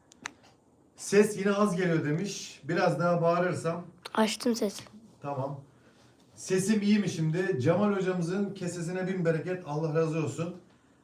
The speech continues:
Speaker 1: Biz birlikte güçlüyüz. İnşallah çok daha iyi yerlere geleceğiz. Nasip olursa ayın yirmi altısında YouTube üzerinden e, bir ödeme alacağız. İnşallah bu da tripod ve kulak, e, yaka mikrofonuna, e, yetişecek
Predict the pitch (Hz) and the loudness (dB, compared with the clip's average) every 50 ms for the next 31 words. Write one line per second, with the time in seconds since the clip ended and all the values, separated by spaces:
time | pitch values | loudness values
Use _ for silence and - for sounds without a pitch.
0 | _ _ _ _ - _ _ - _ _ - - 160 165 151 - 170 160 160 156 | _ _ _ _ -20 _ _ -20 _ _ -4 0 0 0 2 2 2 4 4 4
1 | 131 - 175 165 147 139 127 - - 143 160 170 170 - - 160 160 - - 165 | 4 4 4 4 4 2 -2 -2 0 2 2 2 2 -2 -4 -6 -6 -6 -4 -4
2 | 147 151 160 165 156 - - - - 165 160 151 - 156 151 151 156 156 151 147 | -4 -2 -4 -4 -6 -6 -12 -10 -8 -8 -8 -8 -6 -4 -2 -2 -2 -2 -2 -2
3 | 147 151 147 147 147 151 156 151 143 131 120 113 135 147 - - - - - - | 0 0 -2 -2 -2 -2 -2 -2 -2 -2 -2 -2 -2 -2 -4 -6 -10 -16 -14 -8
4 | 123 147 160 - 180 185 160 185 185 190 185 165 - 170 180 165 160 170 170 175 | -4 -4 -4 -4 -4 -4 -2 -2 -2 0 0 -2 0 -2 -2 -2 0 -2 0 0
5 | 175 165 165 170 170 165 165 156 135 - - 143 135 139 180 185 185 - - - | 0 0 0 0 0 0 0 -2 -2 -6 -8 -8 -6 -4 -4 -4 -4 -6 -12 -20
6 | _ _ _ - 147 165 160 180 185 156 151 147 156 156 147 143 143 151 165 185 | _ _ _ -8 -6 -4 0 0 0 0 0 0 -2 -2 -2 -2 0 0 0 0
7 | 185 185 - - - - _ _ _ _ _ - - 135 131 135 131 131 131 127 | 0 -6 -10 -14 -16 -20 _ _ _ _ _ -18 -12 -10 -8 -6 -4 -4 -2 -2
8 | 131 156 170 156 147 165 170 170 185 180 160 135 120 127 170 185 175 - - - | -2 -2 -2 -2 0 2 2 2 2 0 0 0 0 -2 -2 -2 -4 -8 -10 -8
9 | 151 147 143 165 156 160 165 165 156 139 139 147 147 151 160 170 165 170 - - | -8 -6 -4 -4 -4 -2 -2 -2 -2 -4 -4 -4 0 0 2 0 0 -2 -6 -4
10 | 151 165 165 170 165 175 175 170 - - - 127 135 156 160 151 - - 156 160 | -2 -2 -2 0 0 -2 -2 -2 -6 -10 -8 -2 -2 -2 -2 -2 -4 -6 -4 -4
11 | 156 143 - - - - 135 135 135 135 135 131 143 151 143 180 180 175 165 170 | -2 -4 -4 -10 -14 -10 -6 -6 -4 -4 -4 -2 -2 -2 -2 -4 -4 -4 -4 -4
12 | 165 151 - 135 139 139 139 165 185 185 185 - - _ _ _ _ _ _ - | -4 -4 -4 -6 -6 -4 -4 -4 -4 -4 -8 -12 -16 _ _ _ _ _ _ -10
13 | - 123 120 117 117 113 - - 127 151 147 - - - - 135 160 151 - - | -6 -4 -4 -2 -2 -4 -6 -4 -4 -4 -4 -4 -6 -10 -6 -4 -4 -4 -4 -6
14 | - - | -14 -20